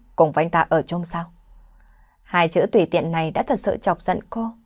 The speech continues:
"Anh tới đây là tìm em gây gổ hả?" "Mới chia tay không được ba tháng, em liền đi tìm một người đàn ông khác, còn ở chung cùng với anh ta. Những bạn gái trước đây khi tôi chia tay,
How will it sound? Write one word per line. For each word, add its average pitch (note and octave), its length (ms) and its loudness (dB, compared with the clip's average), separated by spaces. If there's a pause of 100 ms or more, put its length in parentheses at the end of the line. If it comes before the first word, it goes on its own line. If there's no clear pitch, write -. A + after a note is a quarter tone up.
(640)
"Anh F3 140 -2
tới - 120 0
đây F3+ 120 2
là F3 80 4
tìm E3+ 180 0
em F3 160 -2
gây F#3 120 2
gổ F#3 140 0
hả?" E3+ 260 -6 (800)
"Mới D#3+ 220 2
chia E3+ 120 4
tay D#3+ 140 2
không E3 180 -2
được D3+ 160 0
ba D#3+ 140 0
tháng, D#3+ 300 -4 (480)
em E3+ 160 2
liền D#3 140 0
đi E3+ 100 0
tìm E3+ 220 0
một D3+ 100 -4
người D#3 140 -2
đàn - 160 -2
ông E3+ 180 -4
khác, A3 220 -10 (260)
còn E3 160 2
ở C#3+ 160 0
chung E3+ 200 -2
cùng D#3 160 2
với D3+ 140 -4
anh F3 180 -6
ta. E3+ 220 -10 (640)
Những E3+ 140 2
bạn F3 140 4
gái D#3 120 2
trước G#3 180 -4
đây D#3+ 160 0
khi D#3+ 160 -4
tôi E3 180 2
chia E3 180 -6
tay, E3+ 280 -8